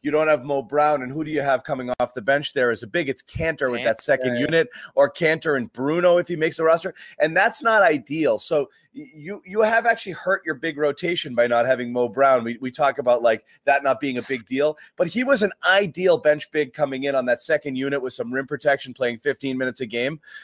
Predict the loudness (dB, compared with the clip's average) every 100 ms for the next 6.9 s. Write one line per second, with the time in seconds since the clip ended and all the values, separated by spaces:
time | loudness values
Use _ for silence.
0 | -4 2 6 6 4 0 -12 _ 0 2
1 | 4 2 2 4 4 4 2 0 2 0
2 | 2 -2 0 -4 -6 _ 0 0 0 -4
3 | -2 0 0 -2 -2 -2 -2 -4 -2 0
4 | -2 -2 -2 -2 -8 -10 -12 _ _ -12
5 | -2 0 0 2 0 0 -4 -2 2 2
6 | 2 -2 -4 -12 -12 -12 -10 -12